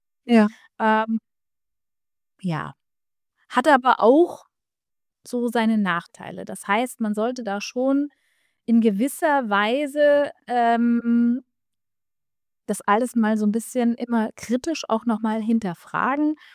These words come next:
Speaker 2: weil auch hier ein Nährstoffmangel vorkommen kann.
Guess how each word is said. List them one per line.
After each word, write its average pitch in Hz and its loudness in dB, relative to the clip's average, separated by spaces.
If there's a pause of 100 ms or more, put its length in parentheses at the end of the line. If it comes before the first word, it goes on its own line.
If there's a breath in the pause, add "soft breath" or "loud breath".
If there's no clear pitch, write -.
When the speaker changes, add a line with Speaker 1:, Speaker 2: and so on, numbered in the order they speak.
(520 soft breath)
Speaker 2:
weil 208 2
auch 196 -6
hier 240 -2
ein 202 -4
Nährstoffmangel 175 -4
vorkommen 160 -6
kann. 131 -8